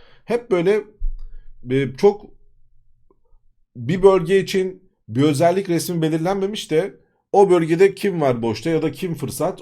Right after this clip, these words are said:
onu alalım gibi bir kadro kurulunca işte böyle bir durum ortaya çıkıyor ve çok ciddi bir kafa karışıklığı var Galatasaray kadrosunda.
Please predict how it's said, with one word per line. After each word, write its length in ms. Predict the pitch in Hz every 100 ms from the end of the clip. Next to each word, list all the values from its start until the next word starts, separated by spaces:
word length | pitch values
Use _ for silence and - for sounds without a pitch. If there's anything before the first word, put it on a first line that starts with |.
| -
onu 180 | 165 165
alalım 340 | 131 117 98
gibi 200 | 104 101
bir 60 | 95
kadro 320 | 127 104 98
kurulunca 500 | 107 92 98 117 185
işte 260 | 180 165
böyle 220 | 165 160 156
bir 120 | 151
durum 220 | 156 147
ortaya 300 | 101 95 85
çıkıyor 400 | - 101 139 151
ve 240 | 160 156 -
çok 240 | 92 165 131
ciddi 220 | 110 151
bir 80 | 190
kafa 240 | 160 175
karışıklığı 460 | - 143 - 139 123
var 120 | 85
Galatasaray 540 | 82 98 - - 95 85
kadrosunda. 680 | 87 82 - 95 120 185